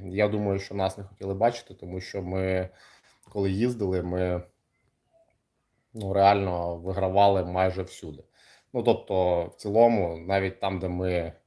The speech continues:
не досить великі професіонали були, е, ми реально там робили, ну, досить прикольні речі. Колись навіть по боротьбі поїхали, хоча в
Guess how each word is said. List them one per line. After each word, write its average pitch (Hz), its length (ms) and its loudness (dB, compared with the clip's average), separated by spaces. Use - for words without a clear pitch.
не 113 180 4
досить 113 500 6
великі 101 320 -2
професіонали 131 720 2
були, 139 460 2
е, 127 40 -8
ми 113 560 0
реально 104 340 2
там 98 360 -6
робили, 101 600 0
ну, 98 140 -12
досить 98 380 -6
прикольні 95 440 -4
речі. - 360 -4
Колись 104 240 0
навіть 104 320 2
по 92 60 -8
боротьбі 95 400 -2
поїхали, 92 520 -6
хоча 90 640 -2
в 82 200 -10